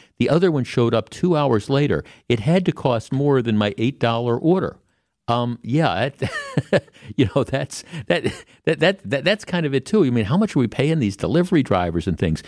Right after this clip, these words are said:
Jeff, Amazon has probably saved the U S Post Office from going, um, bankrupt. Um, yeah, let's see. One of the, um, one of our,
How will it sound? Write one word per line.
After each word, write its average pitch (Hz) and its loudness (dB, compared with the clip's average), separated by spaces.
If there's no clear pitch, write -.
Jeff, 139 2
Amazon 135 -2
has - -6
probably 139 -2
saved 131 0
the 95 4
U 120 4
S 107 -2
Post 123 -2
Office 98 -2
from 104 0
going, 117 0
um, 104 -2
bankrupt. 90 -2
Um, 95 0
yeah, 120 2
let's 123 -2
see. 113 2
One 139 2
of 107 0
the, 101 4
um, 90 0
one 127 2
of 123 -2
our, 95 0